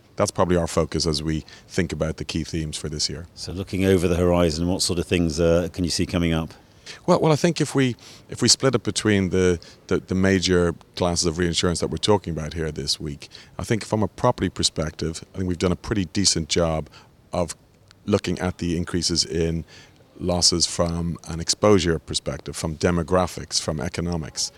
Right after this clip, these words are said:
Speaker 1: What we now need to think about is what's changing from a climate perspective. And we think much, much, much of the volatility is in front of us.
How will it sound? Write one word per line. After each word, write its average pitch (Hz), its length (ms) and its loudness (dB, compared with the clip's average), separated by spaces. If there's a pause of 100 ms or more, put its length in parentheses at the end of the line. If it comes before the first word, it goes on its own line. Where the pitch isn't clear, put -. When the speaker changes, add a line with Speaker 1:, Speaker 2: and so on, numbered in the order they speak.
(100)
Speaker 1:
What 87 80 -4
we 95 80 4
now 110 160 4
need 98 140 2
to 82 60 -12
think 90 280 -2
about 80 320 -4
is 80 260 -4 (280)
what's - 300 2
changing 87 600 2
from 85 180 0
a 82 60 -2
climate 82 380 -2
perspective. - 600 -4 (320)
And 87 160 0
we 101 120 6
think 92 360 0 (160)
much, 98 540 2
much, 98 280 2
much 98 200 2
of 82 100 0
the 87 60 -4
volatility 80 800 0
is 82 180 0
in 80 80 2
front 82 260 -2
of 78 100 -8
us. - 220 -2